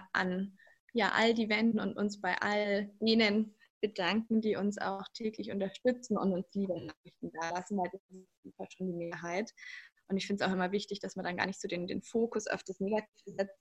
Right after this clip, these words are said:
weil das andere ist halt auch etwas, was uns, ja, sehr beschäftigt, weil wir ja uns teilen wollen, aber andererseits natürlich auch nicht Lust haben, da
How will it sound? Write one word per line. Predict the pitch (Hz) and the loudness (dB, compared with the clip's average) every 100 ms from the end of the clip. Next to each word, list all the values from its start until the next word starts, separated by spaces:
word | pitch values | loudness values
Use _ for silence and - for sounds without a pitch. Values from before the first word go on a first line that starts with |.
| - | -6
weil | 180 | -4
das | 190 - | -4 -2
andere | 214 220 190 | 0 0 -2
ist | - | 0
halt | 175 175 | 0 2
auch | - 196 - | 2 0 -2
etwas, | 202 180 185 | -6 -6 -4
was | 180 175 - | -4 -6 -6
uns, | 165 165 165 - - _ - _ _ _ | -6 -4 -6 -10 -20 _ -20 _ _ _
ja, | - 190 175 | -12 -6 -4
sehr | - 180 180 _ _ _ _ | 0 -2 -2 _ _ _ _
beschäftigt, | 190 - 247 285 285 277 | -4 2 2 4 4 4
weil | 214 196 185 | 4 4 4
wir | 180 | 2
ja | 175 175 185 - | 2 0 -2 -10
uns | 196 - - - | -14 -14 -16 -8
teilen | - 208 240 247 | 0 4 6 4
wollen, | 233 226 220 214 | 4 4 2 2
aber | 196 - | 2 2
andererseits | 185 185 185 - - | 2 -2 -4 -8 -10
natürlich | - - - | -8 -8 -6
auch | |
nicht | 214 202 | -8 -6
Lust | 202 202 - | -6 -6 -6
haben, | 190 | -4
da | 185 190 | -4 -6